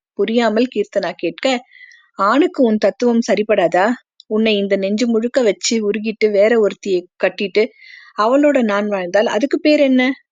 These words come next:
கௌதமை வேறு ஒருத்தியோடு கற்பனை செய்து பார்த்தவள் தாங்க முடியாமல் கத்தினாள்.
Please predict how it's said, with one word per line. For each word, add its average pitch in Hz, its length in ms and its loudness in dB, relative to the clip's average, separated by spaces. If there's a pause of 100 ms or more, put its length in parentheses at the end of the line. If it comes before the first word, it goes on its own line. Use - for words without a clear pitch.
(260)
கௌதமை 226 440 2
வேறு 220 280 2
ஒருத்தியோடு 214 480 0
கற்பனை 240 400 -2
செய்து 196 420 -6
பார்த்தவள் 190 460 -2
தாங்க 226 320 -2
முடியாமல் 202 440 -6
கத்தினாள். 233 520 0